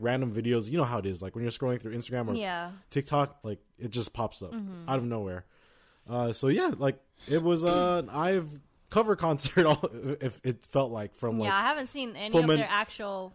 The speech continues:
Speaker 2: footage.
Speaker 1: This is from a global international perspective because of
Speaker 2: Mm-hmm.
Speaker 1: all the videos that are posted are, like, just
Speaker 2: Them
Speaker 1: for
Speaker 2: doing the
Speaker 1: reals,
Speaker 2: dance
Speaker 1: no-,
Speaker 2: covers.
Speaker 1: nothing of their actual, like, songs. <laughs> So, uh, obviously everyone had a good time though. So that
Speaker 2: Mm-hmm.
Speaker 1: was, that was always a good thing.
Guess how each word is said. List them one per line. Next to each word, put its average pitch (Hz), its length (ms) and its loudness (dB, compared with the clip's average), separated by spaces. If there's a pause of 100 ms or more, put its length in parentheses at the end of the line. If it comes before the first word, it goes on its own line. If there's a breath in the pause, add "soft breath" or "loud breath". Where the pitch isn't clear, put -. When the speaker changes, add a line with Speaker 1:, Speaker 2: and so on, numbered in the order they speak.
(100)
Speaker 2:
footage. 180 320 -10
Speaker 1:
This 170 120 2
is 180 120 0
from 180 180 4
a 160 100 6
global 139 420 6
international 131 580 0
perspective 120 560 -2
because 117 220 0
of 117 80 0
Speaker 2:
Mm-hmm. 120 100 -4
Speaker 1:
all 156 120 6
the 151 80 6
videos 135 360 4
that 120 120 2
are 113 60 -2
posted 143 480 2
are, 120 160 -2
like, 113 280 0 (180)
just 107 300 -8 (140)
Speaker 2:
Them 208 200 -4
Speaker 1:
for 151 80 4
Speaker 2:
doing 151 120 6
the 127 60 8
Speaker 1:
reals, 104 180 2
Speaker 2:
dance - 380 -10
Speaker 1:
no-, - 60 -6
Speaker 2:
covers. 127 360 -2
Speaker 1:
nothing 143 600 0
of 123 180 -2
their 120 140 0
actual, 113 520 -4 (160)
like, 104 200 -8
songs. 90 540 -10
<laughs> - 40 -20
So, 117 240 -4 (680 loud breath)
uh, 123 380 0 (120)
obviously 165 540 2
everyone 139 160 4
had 127 120 0
a 104 40 0
good 104 180 -4
time 107 240 -4
though. 95 120 -4
So 135 160 -2
that - 40 4
Speaker 2:
Mm-hmm. 156 60 4
Speaker 1:
was, 127 220 -2
that 127 100 -4
was 127 100 -2
always 123 240 0
a 98 60 -6
good 98 180 -6
thing. 95 220 -8